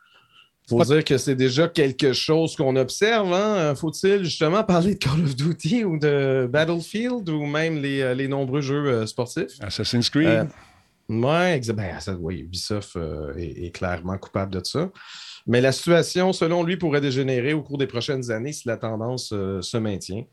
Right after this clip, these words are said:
Speaker 1: Euh, de son côté, Layden tente de renverser la vapeur avec, euh, l'entreprise Streamline Media Group, euh, qui se donne comme mandat de démocra-, démocratiser le développement de nouveaux jeux en gardant la porte ouverte à tous.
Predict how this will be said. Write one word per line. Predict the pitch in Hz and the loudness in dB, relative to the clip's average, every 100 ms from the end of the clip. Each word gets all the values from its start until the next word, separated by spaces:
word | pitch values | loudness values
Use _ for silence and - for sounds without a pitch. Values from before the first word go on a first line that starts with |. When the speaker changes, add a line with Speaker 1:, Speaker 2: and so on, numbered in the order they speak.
| _ _ - - - - - | _ _ -18 -14 -12 -2 4
Speaker 1:
Euh, | 110 113 | 4 4
de | 123 | 4
son | 175 | 4
côté, | 170 156 202 196 | 4 6 6 6
Layden | 160 147 196 196 | 4 4 2 4
tente | 190 226 214 | 2 4 2
de | |
renverser | 165 156 147 196 | 2 0 0 2
la | 185 | 2
vapeur | 151 131 143 165 | 2 2 2 2
avec, | 143 123 123 | 2 0 0
euh, | 110 | -2
l'entreprise | 110 - - 208 226 | -2 0 0 0 -4
Streamline | - 190 185 185 220 196 | 0 0 2 0 2 2
Media | 175 165 175 | 2 2 2
Group, | 139 190 226 143 | 2 2 0 0
euh, | 107 98 | 0 0
qui | - | -2
se | 147 | -2
donne | 143 165 185 123 | 2 2 2 0
comme | 160 165 | 0 0
mandat | 151 135 151 | 0 0 0
de | 143 | 0
démocra-, | 123 143 139 135 127 | -2 -2 -2 -4 -2
démocratiser | 113 170 185 - 160 - - 139 - _ _ _ - | -2 0 0 0 -2 -4 -8 -8 -8 _ _ _ -6
le | 107 | -2
développement | 120 139 147 160 | 0 0 0 0
de | 131 | 0
nouveaux | 143 160 | 0 0
jeux | 135 147 160 _ - - - | -2 -4 -6 _ -20 -12 -4
en | 123 | 0
gardant | 131 139 | 2 2
la | 147 | 2
porte | 120 147 - | 2 0 0
ouverte | 123 117 | -2 -2
à | 101 | -4
tous. | - 98 - - | -4 -8 -8 -18